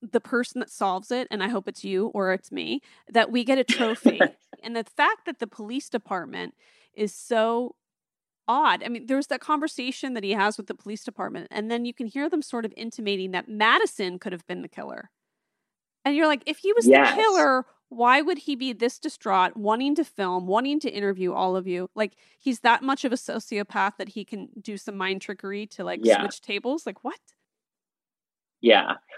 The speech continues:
Speaker 2: Although I will say a lot of times killers like to see, they like to go
Speaker 1: Yeah.
Speaker 2: back to the scene of the crime, and they like, they like, they like their trophies, and they like to try to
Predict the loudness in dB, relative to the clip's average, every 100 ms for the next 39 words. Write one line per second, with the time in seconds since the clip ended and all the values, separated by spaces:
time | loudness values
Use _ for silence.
0 | 4 8 8 8 10 10 6 6 6 6
1 | 4 4 6 8 10 8 6 8 6 6
2 | 6 2 2 2 2 -4 -10 -20 -20 -20
3 | _ -20 _ _ _ 2 6 8 8 6
4 | 4 8 8 6 -2 -6 -6 -6 -20 -6
5 | -2 0 -2 4 8 10 8 6 2 2
6 | 4 4 2 -2 -2 0 2 4 4 6
7 | 8 8 6 4 6 8 6 4 -4 0
8 | 4 2 2 6 6 8 4 2 0 0
9 | 2 0 0 _ -20 -20 _ -2 2 2
10 | 2 6 6 6 0 _ _ _ _ _
11 | _ _ 4 6 8 6 4 -2 2 4
12 | 4 2 2 4 4